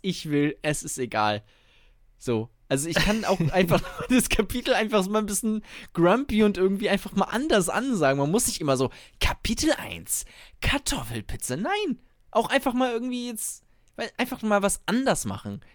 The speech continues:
Speaker 1: Du musst es nicht besser machen, du musst es einfach nur anders machen. Das reicht meistens schon.
Speaker 2: <laughs> Ja, gut, alles klar. Ähm,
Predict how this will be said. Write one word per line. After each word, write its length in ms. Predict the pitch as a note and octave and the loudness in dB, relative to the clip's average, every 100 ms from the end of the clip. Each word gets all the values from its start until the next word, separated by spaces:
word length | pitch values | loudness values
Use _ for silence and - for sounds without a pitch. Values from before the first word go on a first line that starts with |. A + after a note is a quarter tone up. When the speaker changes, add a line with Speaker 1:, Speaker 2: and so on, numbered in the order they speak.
| - | -4
Speaker 1:
Du 100 | C#3+ | 2
musst 200 | A3 A3+ | 2 2
es 80 | F3+ | -2
nicht 160 | F3+ | -2
besser 240 | E3+ G3 A3+ | -2 -2 -2
machen, 220 | G#3 G3 | -2 0
du 80 | F3+ | 0
musst 160 | F3 | 0
es 40 | E3+ | -2
einfach 200 | E3 E3 | -4 -4
nur 180 | - | -4
anders 320 | C#3 D3+ C3 - | -2 2 2 0
machen. 360 | F2+ - G2 - - - | -10 -10 -12 -14 -20 -6
Das 200 | D3+ - | -4 0
reicht 240 | D3+ - | -2 -2
meistens 360 | G#2 - - - | -6 -8 -10 -8
schon. 200 | F#2+ G2+ | -6 -8
Speaker 2:
<laughs> 40 | - - G#3+ A3+ G#3+ - | -14 -20 -14 -12 -12 0
Ja, 160 | D3+ C#3+ | 4 4
gut, 140 | B2+ | 2
alles 160 | B2 B2 | -2 -2
klar. 180 | C3 A#2 - - - | -2 -4 -6 -16 0
Ähm, 360 | E3+ F3+ F#3 | 4 6 4